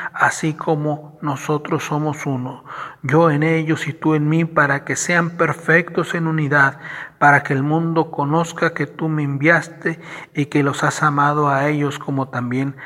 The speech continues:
a mí me has amado". El Señor Jesús tenía en mente no tan solo que fuéramos uno,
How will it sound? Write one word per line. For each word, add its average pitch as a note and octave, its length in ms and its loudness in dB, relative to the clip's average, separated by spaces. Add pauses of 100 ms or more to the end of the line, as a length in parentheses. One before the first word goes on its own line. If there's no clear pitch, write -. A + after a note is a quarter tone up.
(160)
a C3 160 2
mí C3 320 -4 (340)
me C3 220 -2
has B2 520 -2 (320)
amado". A2+ 680 0 (580)
El C3+ 120 -4
Señor C#3+ 380 0
Jesús - 360 -6
tenía C3 540 -6 (220)
en C3+ 180 -2
mente C#3 580 -2 (300)
no D3 120 4
tan D#3 200 4
solo E3+ 360 4
que E3 320 0 (320)
fuéramos E3+ 600 4 (160)
uno, D#3 580 0